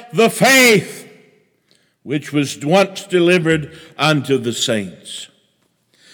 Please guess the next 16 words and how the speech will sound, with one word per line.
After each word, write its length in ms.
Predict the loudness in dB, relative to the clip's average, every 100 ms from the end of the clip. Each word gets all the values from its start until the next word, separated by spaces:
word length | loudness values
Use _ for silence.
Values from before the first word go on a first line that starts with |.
| -20 -20 0
The 120 | 2
word 400 | 4 4 4 2
contend 1120 | 2 2 0 0 2 4 4 2 0 -4 -10 -16 -20 -4
is 240 | 0 2
actually 520 | 2 2 0 0 2 2
the 120 | 2
Greek 400 | 0 -2 -2 0
word 300 | 2 4 4
in 100 | 4
which 240 | 2 0
we 140 | -2 0
get 260 | 2 0
our 240 | 2 2 4
English 480 | 2 2 0 0
word 220 | 0 2 2
agony. 720 | 2 2 2 2 2 0